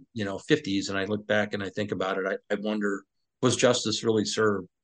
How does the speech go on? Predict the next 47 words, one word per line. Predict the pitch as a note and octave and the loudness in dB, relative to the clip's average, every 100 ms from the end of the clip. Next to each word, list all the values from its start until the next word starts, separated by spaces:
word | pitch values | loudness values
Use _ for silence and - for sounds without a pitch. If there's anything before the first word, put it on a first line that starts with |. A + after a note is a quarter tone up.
| _ - | _ -2
really | C3+ G#2+ | 2 2
for | A2 | 2
that | G#2+ - | -2 -2
family, | - G#2+ A#2 F#2+ F#2 - | -4 -2 -2 -4 -10 -14
you | G2 | -8
know, | G2+ G#2 G#2 _ _ _ _ _ - | -6 -4 -8 _ _ _ _ _ -6
uh, | G#2 G2 G#2 | -2 -2 0
in | G#2+ | 0
that | G2+ - | 0 0
time | G#2+ G#2+ | -2 -2
frame? | G#2 F#2+ F#2+ F#2 - _ _ | -4 -4 -6 -8 -16 _ _
And | A2 G2+ G2 F#2 - _ _ _ _ _ _ _ _ _ | 0 2 2 -2 -14 _ _ _ _ _ _ _ _ _
if | C3 A#2 | 0 2
it | C3 | 6
wasn't | C3+ C3+ B2 | 8 6 4
such | C#3 B2 | 2 2
a | G#2+ | 2
big | A#2+ G#2+ | 2 2
deal, | G#2+ B2+ G#2+ G#2 _ _ _ - | 0 2 0 -2 _ _ _ -10
what | - | -4
I | G#2 | -2
said, | G2+ A#2+ B2 A2 G#2+ A2 G#2 | 0 2 2 2 -2 -10 -8
then | A2 | -4
why | G#2 G#2+ | -2 -2
didn't, | A2 A2 - | -2 -4 -8
why | - A#2+ | 0 2
didn't | A#2 - | 2 0
somebody | A#2+ A2+ G#2+ | 0 0 -2
say, | A2+ | 0
"Hey, | G#2 A#2+ | 2 2
not | A2+ A2+ | 2 0
for | - | 0
nothing, | G#2 G#2+ G#2 F#2+ F2+ | 0 0 -2 -8 -12
but | E2+ | -12
the | F#2 | -8
day | F#2+ | -4
before | G#2 G2 G#2 G2 F#2 _ _ _ _ _ _ | -4 -4 -4 -4 -4 _ _ _ _ _ _
this | - G2 | -2 2
happened, | G#2 G2 - F2+ | 4 2 2 0
there's | F#2+ F#2 | 0 0
a, | F#2 | -2
there's | G2+ G2 | -2 0
a | F#2 | 2
guy | G#2 G2 G2 F#2+ - _ - | 4 6 6 4 -2 _ -6
who | G#2+ | -4
could | G#2 G2 | -4 -2
be | G2+ G2 F2+ | 0 0 -2